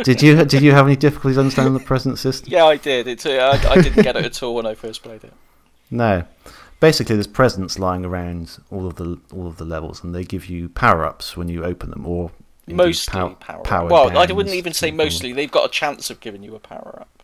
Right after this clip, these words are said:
Speaker 1: Yeah, <laughs> yeah. So you get things like, I don't know, um, trying to think, was that, uh, spring
Speaker 2: The,
Speaker 1: shoes?
Speaker 2: the spring
Speaker 1: There's
Speaker 2: shoes, the high tops that let you run around.
Speaker 1: Yeah, yeah.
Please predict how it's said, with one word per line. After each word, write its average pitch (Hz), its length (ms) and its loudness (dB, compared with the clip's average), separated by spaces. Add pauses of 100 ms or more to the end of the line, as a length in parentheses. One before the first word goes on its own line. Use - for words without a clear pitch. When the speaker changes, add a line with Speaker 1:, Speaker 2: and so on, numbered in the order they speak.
(120)
Speaker 1:
Yeah, 92 460 -2
<laughs> - 100 -16
yeah. 120 560 -2 (340)
So - 140 -2
you 135 80 4
get 156 220 2
things 127 280 0
like, - 420 -2
I 101 60 -8
don't 98 140 -8
know, 82 320 -8
um, 87 340 -6
trying 87 180 -8
to 82 40 -14
think, 92 80 -6
was 87 100 -6
that, 90 240 -6
uh, 85 360 -4
spring 113 340 -4
Speaker 2:
The, 110 60 -4
Speaker 1:
shoes? 110 680 -6
Speaker 2:
the - 100 -10
spring - 300 -6
Speaker 1:
There's 160 80 -6
Speaker 2:
shoes, 143 720 -6
the 135 380 4
high 143 220 2
tops - 520 -4
that 120 160 -6
let 120 140 -6
you 131 140 -10
run 131 160 -6
around. 127 520 -8
Speaker 1:
Yeah, 87 520 -4 (200)
yeah. 90 240 -12